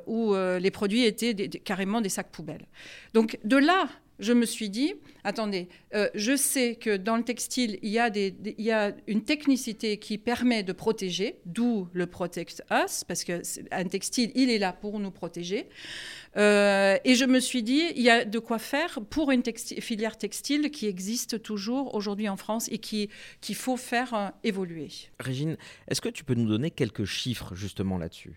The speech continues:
Speaker 2: Si on prend une blouse Protect Us, ça, ça, euh, remplace combien de produits jetables et combien de, de blouses, par exemple, sont jetées et brûlées chaque année ?
Speaker 1: Alors, euh, effectivement, j'ai fait, euh, j'ai fait des recherches assez poussées, euh, à ce sujet-là. Euh, pour vous donner un ordre d'idée,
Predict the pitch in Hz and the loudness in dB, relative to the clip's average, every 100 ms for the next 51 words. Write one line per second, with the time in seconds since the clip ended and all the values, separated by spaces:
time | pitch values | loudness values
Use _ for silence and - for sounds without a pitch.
0 | - - 196 165 - 175 160 127 113 131 | -10 -2 0 0 -2 -2 0 0 0 2
1 | 139 117 101 104 107 - 185 214 - - | 0 0 -2 -4 -6 -4 -2 -2 -6 -12
2 | _ - - - _ - - 143 - - | _ -20 -20 -20 _ -8 -2 -2 -2 -2
3 | 147 127 120 117 117 110 - - 123 143 | 0 2 2 0 -4 -8 -10 -6 -2 0
4 | 170 170 - 202 175 165 156 113 120 110 | 0 -2 0 2 4 2 0 -2 -4 -4
5 | 104 104 147 170 170 - - 156 156 160 | -2 0 0 -2 -2 -4 0 0 2 0
6 | 113 107 101 101 101 123 180 - 98 110 | 2 2 0 -2 -2 0 -2 -2 -2 -2
7 | 151 - 104 110 117 127 - 113 107 143 | -6 -4 -2 0 0 -2 0 0 2 2
8 | 196 123 104 92 208 208 - - - - | 2 0 -2 0 4 4 4 -4 -6 0
9 | 214 208 220 214 - 202 202 247 330 254 | 4 4 4 2 0 -2 4 6 8 6
10 | 214 233 226 214 190 185 190 - 196 190 | 2 2 4 4 4 0 -2 -2 -2 0
11 | 196 - 233 - 185 - 202 - 226 - | 0 2 0 0 -4 -4 -6 -6 -4 -2
12 | 233 233 208 180 175 175 - 180 185 - | 0 0 0 0 0 -2 -4 -4 -4 -6
13 | 180 175 165 202 294 339 - - - 190 | -6 -4 0 2 2 -2 -10 -14 -4 4
14 | 190 190 180 185 180 190 185 180 226 202 | 6 6 4 2 0 -2 -2 0 2 2
15 | 214 226 214 202 190 185 180 180 170 247 | 4 4 4 2 0 -2 -4 -4 0 4
16 | 302 | 4